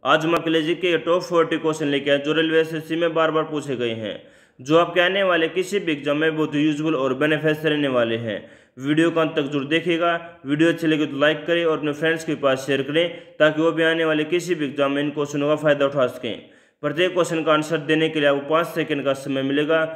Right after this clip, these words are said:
उसके बाद हम आपको आंसर बता देंगे। तो फ्रेंड्स चलिएगा क्वेश्चन स्टार्ट करते हैं। देखिए फ्रेंड्स, आज का हमारा फर्स्ट क्वेश्चन है, इंडियन इंस्टीट्यूट of शुगर टेक्नोलॉजी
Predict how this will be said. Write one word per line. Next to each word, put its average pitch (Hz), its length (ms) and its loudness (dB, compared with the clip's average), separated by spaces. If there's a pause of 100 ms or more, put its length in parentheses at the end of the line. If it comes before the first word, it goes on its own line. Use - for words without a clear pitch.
(200)
उसके 156 340 0
बाद 151 200 4
हम 160 180 -2
आपको 147 180 -2
आंसर 147 220 0
बता 139 220 0
देंगे। 113 320 -4 (360)
तो 143 120 -2
फ्रेंड्स 156 300 0
चलिएगा 165 380 0 (320)
क्वेश्चन 160 300 -2
स्टार्ट 135 340 2
करते 120 300 -4
हैं। 110 200 -12 (1300)
देखिए 151 260 2
फ्रेंड्स, 160 340 0 (380)
आज 151 240 2
का 170 100 2
हमारा 156 240 4
फर्स्ट 160 240 -8
क्वेश्चन 165 340 -6
है, 160 180 4 (1200)
इंडियन 170 360 4
इंस्टीट्यूट 190 520 0 (100)
of 147 240 0 (440)
शुगर 170 460 0
टेक्नोलॉजी 151 640 0